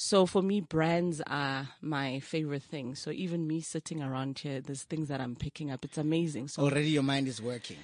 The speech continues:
Speaker 1: Already my mind is work-,
Speaker 2: Yeah.
Speaker 1: working in that creativity space.
Speaker 2: Yeah.
Speaker 1: Um, so yeah, and I, I consider myself very versatile. Um, I never get to a point where I think I know everything.
Speaker 2: I asked a friend.
Speaker 1: Yes.
Speaker 2: And
Speaker 1: A
Speaker 2: they
Speaker 1: friend.
Speaker 2: said, yeah, a friend, a good
Speaker 1: Oh my
Speaker 2: friend.
Speaker 1: goodness.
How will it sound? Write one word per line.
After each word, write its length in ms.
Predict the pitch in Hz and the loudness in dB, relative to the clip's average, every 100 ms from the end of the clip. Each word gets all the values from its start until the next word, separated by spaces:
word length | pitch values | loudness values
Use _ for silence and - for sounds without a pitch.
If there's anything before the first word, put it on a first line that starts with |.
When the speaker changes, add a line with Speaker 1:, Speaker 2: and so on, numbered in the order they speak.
| - | 2
Speaker 1:
Already 340 | - 208 220 247 | 10 12 12 12
my 140 | 214 | 10
mind 260 | 202 190 196 | 12 10 8
is 120 | 175 | 8
work-, 260 | 165 160 - | 6 6 2
Speaker 2:
Yeah. 120 | 175 | 6
Speaker 1:
working 300 | 185 196 202 | 6 8 4
in 80 | 185 | 6
that 180 | 160 - | 4 4
creativity 640 | 180 156 - 170 170 175 | 2 4 4 4 4 2
space. 500 | 156 - 196 233 220 | 0 4 6 6 4
Speaker 2:
Yeah. 560 | 104 - - 151 151 151 | 0 -2 0 2 4 4
Speaker 1:
Um, 360 | 151 151 156 147 | 4 4 4 2
so 260 | - 202 | 6 8
yeah, 460 | 196 214 214 160 151 | 10 10 10 8 8
and 180 | 180 175 | 6 8
I, 300 | 170 170 175 | 8 8 4
I 60 | |
consider 420 | 175 185 165 208 196 | 4 0 2 2 4
myself 540 | 160 156 175 175 - | 2 2 2 2 0
very 320 | 165 175 180 | 2 2 4
versatile. 720 | 165 151 151 165 156 180 202 233 - | 2 2 2 0 -2 -4 -4 -6 -6
Um, 420 | 156 147 147 147 | -4 -2 0 -2
I 80 | 151 | -2
never 220 | 147 160 | 0 0
get 200 | 170 156 | -2 -2
to 100 | - | -2
a 40 | 147 | -4
point 320 | 160 147 - | 0 -2 -2
where 160 | 147 143 | -4 -2
I 120 | 151 | -6
think 240 | - 151 | -6 -4
I 80 | 151 | -2
know 160 | 143 147 | -2 -2
everything. 640 | 151 143 143 - - 151 - - | -2 -4 -6 -6 -10 -12 -8 -2
Speaker 2:
I 60 | |
asked 260 | 123 165 - | 4 2 2
a 60 | 147 | -2
friend. 360 | - 98 78 - | 0 0 -2 -8
Speaker 1:
Yes. 480 | - 139 127 - - - | -6 -4 -6 -10 -14 -4
Speaker 2:
And 80 | - | 2
Speaker 1:
A 40 | 117 | 4
Speaker 2:
they 80 | |
Speaker 1:
friend. 160 | 113 190 | 4 4
Speaker 2:
said, 160 | 117 92 | 2 0
yeah, 180 | 107 95 82 | -4 -6 -6
a 40 | 92 | -10
friend, 360 | 117 82 78 - 101 | -8 -8 -12 -16 -12
a 40 | |
good 180 | - 185 | -6 0
Speaker 1:
Oh 20 | |
my 120 | 175 | 0
Speaker 2:
friend. 100 | 151 | 0
Speaker 1:
goodness. 500 | 143 151 160 143 - | -2 -2 -2 -4 -10